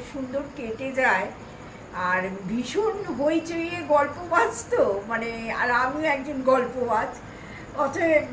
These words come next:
বেশ মেলে ভালো। তাও ও যাওয়ার পর এত গল্প করেছি, এত গল্প করেছি, পুরো টায়ার্ড হয়ে গেছি। আর একটু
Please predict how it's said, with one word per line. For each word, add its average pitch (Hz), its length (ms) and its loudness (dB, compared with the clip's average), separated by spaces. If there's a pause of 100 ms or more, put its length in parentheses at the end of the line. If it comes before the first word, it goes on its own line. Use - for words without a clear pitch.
বেশ 294 180 2 (100)
মেলে 285 460 6
ভালো। 165 480 -2 (680)
তাও 220 300 0
ও 254 140 -2
যাওয়ার 240 380 4 (180)
পর 240 240 4
এত 233 380 0 (100)
গল্প 262 340 0 (100)
করেছি, 269 360 0
এত 214 260 2 (100)
গল্প 233 360 -2
করেছি, 269 300 -2
পুরো - 340 -4 (100)
টায়ার্ড 233 440 4
হয়ে 220 240 6
গেছি। 208 380 0 (680)
আর 185 520 2
একটু 208 220 -2